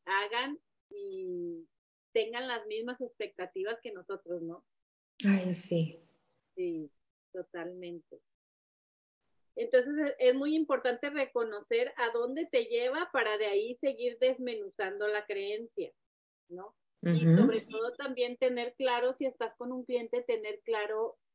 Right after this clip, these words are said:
Speaker 1: a quién se está refiriendo, a su papá, a su esposo, a su jefe. Entonces, ya de ahí como que parte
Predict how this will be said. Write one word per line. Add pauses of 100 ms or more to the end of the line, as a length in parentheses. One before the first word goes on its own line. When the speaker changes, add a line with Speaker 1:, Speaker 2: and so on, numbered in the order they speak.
Speaker 1:
a
quién
se
está
refiriendo,
a
su
papá,
a
su
esposo,
a
su
jefe. (680)
Entonces,
ya
de
ahí
como
que
parte